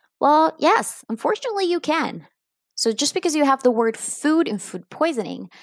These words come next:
doesn't mean it's only connected with food. You could get food poisoning even from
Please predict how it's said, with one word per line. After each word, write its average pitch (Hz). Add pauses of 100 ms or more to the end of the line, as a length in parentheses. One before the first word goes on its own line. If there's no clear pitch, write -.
(120)
doesn't 247
mean 247
it's 233
only 254
connected 190
with 175
food. 185 (320)
You 233
could -
get 262 (140)
food 285
poisoning 214
even 202
from 180